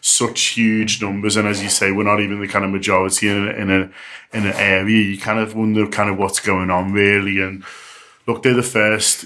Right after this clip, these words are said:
you know, to, to focus on fans when, when, when it's a sea of colour and things like that. But if they're careful, kind of, it's not gonna be. It's gonna be pockets of colour and,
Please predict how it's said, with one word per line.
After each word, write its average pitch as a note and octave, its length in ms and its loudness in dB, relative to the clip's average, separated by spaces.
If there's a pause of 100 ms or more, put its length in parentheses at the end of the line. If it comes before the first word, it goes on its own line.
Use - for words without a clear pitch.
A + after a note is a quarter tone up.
you A#2+ 80 2
know, G#2 100 0
to, - 160 -4
to - 120 -6
focus G2+ 340 -2
on G#2 140 -6
fans G2+ 420 0
when, G#2 300 -2
when, A2 320 -4
when A2 160 -2
it's A2 180 -6
a A2 60 -4
sea G#2 240 0
of G2 100 -10
colour G2+ 360 0
and G#2+ 180 2
things G#2 340 0
like F#2+ 240 0
that. G#2 340 0
But A2 380 -2
if A#2+ 100 -12
they're B2+ 120 -2
careful, A2+ 500 2
kind A#2+ 180 0
of, G2+ 80 -2
it's G#2 120 -8
not A2 160 -4
gonna F#2+ 160 0
be. A2+ 160 2
It's A2+ 100 -2
gonna A2 160 -4
be A2 80 -6
pockets G#2+ 380 -2
of A2+ 100 -12
colour G#2+ 320 4
and, F#2 180 -2